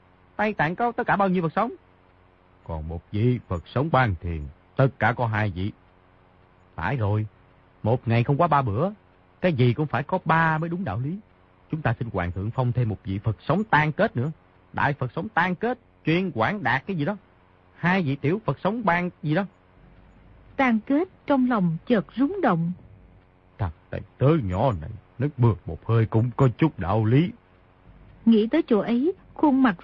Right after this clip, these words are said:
Speaker 2: xương sẩu lập tức hiện ra vẻ tươi cười. Di Tiểu Bảo lúc ấy chỉ muốn sống còn thoát thân,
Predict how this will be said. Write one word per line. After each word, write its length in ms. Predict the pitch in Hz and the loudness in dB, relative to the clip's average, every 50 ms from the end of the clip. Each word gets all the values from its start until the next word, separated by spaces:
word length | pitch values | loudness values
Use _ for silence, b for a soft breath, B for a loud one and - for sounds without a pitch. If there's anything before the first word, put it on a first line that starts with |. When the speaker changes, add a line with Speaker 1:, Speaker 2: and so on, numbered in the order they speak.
| - - | -2 2
Speaker 2:
xương 180 | 302 294 277 262 - | 4 4 4 4 2
sẩu 180 | 254 196 185 233 | 0 2 2 2
lập 180 | 294 285 202 - - - | 2 0 0 0 0 0
tức 140 | 359 370 - - - - - | 0 0 0 -4 -10 -2 0
hiện 220 | 254 196 180 180 | 2 4 4 2
ra 140 | 190 262 247 | 2 0 0
vẻ 240 | 214 214 208 175 226 | 0 0 0 0 0
tươi 260 | - - 294 285 262 - - | 2 4 4 4 4 2 0
cười. 300 | - 233 214 202 190 170 - - - - - - - - - - - - - - - - - | 0 2 4 4 4 2 -2 -6 -20 -20 -20 -20 -20 -20 -20 -20 -20 -20 -20 -20 -20 -10 -2
Di 140 | 233 240 254 | 0 0 2
Tiểu 160 | 226 240 240 | 4 4 2
Bảo 160 | 226 214 180 | 4 2 2
lúc 180 | 226 262 330 - | 2 2 0 0
ấy 380 | - 226 233 254 277 320 370 370 - - | 0 0 0 2 4 2 2 0 0 0
chỉ 160 | - 202 185 | 2 4 4
muốn 340 | 196 214 240 240 262 349 415 - - - | 6 6 6 4 4 2 0 -6 -4 0
sống 200 | 294 262 294 381 - | 0 2 2 0 0
còn 200 | - 277 214 170 | 0 2 2 2
thoát 220 | 180 - 294 359 - - | 0 -2 -4 -6 -6 -4
thân, 240 | - 262 285 269 262 | -2 2 4 4 4